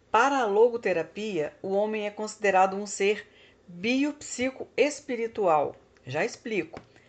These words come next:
O homem possui uma dimensão biológica, uma dimensão psicológica, que é obviamente influenciada pelo social,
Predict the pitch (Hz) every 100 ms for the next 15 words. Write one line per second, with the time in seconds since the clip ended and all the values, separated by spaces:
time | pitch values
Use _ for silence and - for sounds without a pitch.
0 | _ _ _ - 185 208 240 277 262 240
1 | - 220 208 196 202 190 185 - 160 151
2 | 180 240 220 202 214 214 - 247 - -
3 | _ - 185 185 185 185 180 180 156 156
4 | - 233 247 220 175 180 220 247 269 269
5 | - _ - 180 170 160 - 170 185 -
6 | 180 165 165 160 170 170 170 170 - 151
7 | 151 151 165 175 - 196 247 202 226